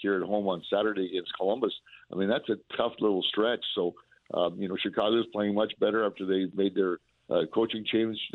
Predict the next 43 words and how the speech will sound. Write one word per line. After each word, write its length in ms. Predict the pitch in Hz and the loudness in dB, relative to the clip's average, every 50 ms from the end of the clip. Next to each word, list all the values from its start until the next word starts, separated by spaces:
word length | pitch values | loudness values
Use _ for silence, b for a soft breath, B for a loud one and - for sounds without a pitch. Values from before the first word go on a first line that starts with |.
| 80 80 | -6 -2
Detroit 400 | 87 90 - - 104 107 113 107 | -2 -2 0 2 2 4 4 4
is 100 | 104 92 - | 2 0 2
playing 260 | - 104 104 98 98 95 | 0 0 0 0 0 2
much 180 | 95 107 104 - - | 0 0 0 0 0
better, 260 | 104 107 110 104 92 | 0 2 2 0 0
especially 500 | 87 - - 107 101 101 - 80 90 87 | -2 -2 0 0 0 0 0 0 0 0
at 60 | 87 | 0
home. 360 | 85 76 107 110 110 120 123 - B B B B B B _ | 2 2 2 2 2 0 -2 -6 B B B B B B _
Um, 320 | - 87 87 85 85 85 90 | -4 0 0 0 0 2 2
they've 140 | 98 95 90 | 0 2 2
got 120 | 101 98 | 2 2
a 40 | 95 | 4
young 260 | 92 101 104 107 104 | 2 2 2 2 -2
team 220 | - - 104 107 101 | -2 0 0 2 2
that's, 160 | 95 87 - - - | 0 0 -2 -2 -2
that's 220 | 92 87 - - | -2 -2 0 2
really, 400 | 95 101 98 98 95 92 85 - B B B B B - | 2 4 4 4 4 2 0 -2 B B B B B 0
uh, 180 | 80 87 87 | 2 2 2
has 100 | 98 95 - - | 2 0 0 0
played 180 | 107 98 95 | 0 0 0
well. 300 | 98 92 98 101 110 113 - | 2 2 2 2 2 0 -2
Columbus 340 | - 95 98 107 120 117 101 - | -4 -4 -4 -2 -2 -2 -4 -4
is 80 | 95 90 | -10 -6
starting 280 | - 113 107 110 107 | -2 -2 -2 0 -2
to 60 | 98 85 | -4 -2
play 160 | - 107 107 | 0 2 4
well. 140 | 107 110 107 - | 4 2 2 0
So, 80 | 110 | 0
I 20 | 107 | 0
mean, 140 | 110 113 110 | 0 0 0
there's 200 | 113 120 110 95 | 0 0 0 2
really 260 | 107 131 156 165 135 | 2 2 4 2 2
no 320 | 110 107 110 117 117 107 - b b b b b b _ - | 2 2 2 2 2 0 -2 b b b b b b _ 0
give 180 | 117 127 123 | 0 0 0
me 160 | 120 117 107 - | 0 -8 -8 -6
games. 380 | 95 113 127 139 120 90 82 - - | -4 -2 -2 -2 -2 -4 -6 -2 0
So 160 | 92 92 92 | 2 2 2
they're 160 | 90 110 123 | 2 0 2
gonna 220 | 127 143 113 104 113 | 2 0 -2 0 0
have 140 | 120 110 - | -2 -2 -2
to 80 | - | -2
be 80 | 104 101 | -4 -2
prepared. 560 | 92 98 90 - - 101 101 117 131 131 - | -2 -4 -8 -2 0 0 2 2 0 -2 -6